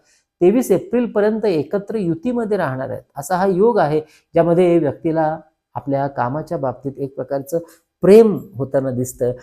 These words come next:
आणि व्यक्ती आपल्या कामाच्या आणि व्यवसायाच्या प्रगतीसाठी प्रचंड मेहनत घ्यायला लागते. त्यामुळे अर्थातच व्यापार वाढीची संधी या काळात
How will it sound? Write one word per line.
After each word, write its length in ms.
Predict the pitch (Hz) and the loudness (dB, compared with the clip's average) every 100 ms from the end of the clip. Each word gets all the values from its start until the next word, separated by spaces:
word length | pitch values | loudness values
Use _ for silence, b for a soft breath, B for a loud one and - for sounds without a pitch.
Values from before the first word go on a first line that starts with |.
| B | B
आणि 140 | 151 160 | -2 0
व्यक्ती 320 | 135 127 190 | 2 0 0
आपल्या 260 | 160 160 160 | 0 0 -4
कामाच्या 520 | 139 120 147 151 156 | -2 -2 -2 -2 -2
आणि 140 | 143 | -2
व्यवसायाच्या 580 | 139 123 120 - 139 160 | -2 -2 -4 -4 -4 -6
प्रगतीसाठी 680 | 170 135 151 175 190 127 127 | -8 -6 -4 -2 -4 -4 -12
प्रचंड 500 | 147 131 - 190 196 | -14 -16 -10 -6 -6
मेहनत 380 | 165 135 123 175 | -4 -6 -4 -6
घ्यायला 320 | 151 120 117 | -6 -8 -8
लागते. 340 | 107 - _ _ _ _ - | -12 -16 _ _ _ _ -10
त्यामुळे 280 | 127 135 151 151 B - | -4 0 -2 -4 B -8
अर्थातच 520 | 147 127 180 175 - - - | -6 -2 2 0 0 -14 -6
व्यापार 300 | 123 123 139 | -4 -2 0
वाढीची 400 | 123 120 123 123 | 0 -2 -4 -6
संधी 380 | - 127 156 135 | -6 -2 0 0
या 120 | 123 | 0
काळात 300 | 120 123 156 | -2 -2 -2